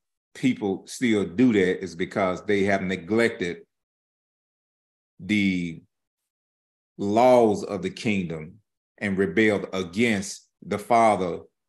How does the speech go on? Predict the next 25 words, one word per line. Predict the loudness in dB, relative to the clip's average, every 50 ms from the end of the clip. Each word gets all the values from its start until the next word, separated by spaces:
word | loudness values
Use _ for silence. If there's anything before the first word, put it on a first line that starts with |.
| _ _ _ -4
by | 0 0 0 0
creating | 0 0 2 2 4 2 2 -2
rights | -2 0 2 2 2 2 0 -4
as | -6 -10 -8 -8
the | -6 -6
only | -4 -4 -2 -2 -2 -2
one | -2 -2 -2 -4 -6 -8 -14 _ -16
that | -12 -12 -12
set | -8 -4 -4 -4 -4 -4 -4
time | -4 -4 -4 -4 -8 -10
and | -12 -12 -10
set | -8 -8 -8 -8
eternity. | -10 -12 -12 -12 -12 -12 -16 -20 -20 _ _ _ _ _ _ _ _ _ _ _ _ _ _ -18
Okay, | -16 -14 -12 -12 -12 -12 -16 -20 -20 -20 _ _ _ -4
so | 0 2 2 2 4
number | 2 2 4 4 4
one | 4 4 4 4 4 2 0 -2 -2
was | -2 -2 -2 -2 -6 -12 _ _ _ _ -4
Palm | -2 0 2 2 0 -2
Sunday. | -2 -4 -4 -4 -2 -4 -2
No, | -2 0 0 0 0 -2 -6 -16 _ _ _ _ _ _ _ _ _ _ _ -8
you | -6 -4
don't | -2 -2 -4 -4
do | -6 -8
that. | -8 -10 -12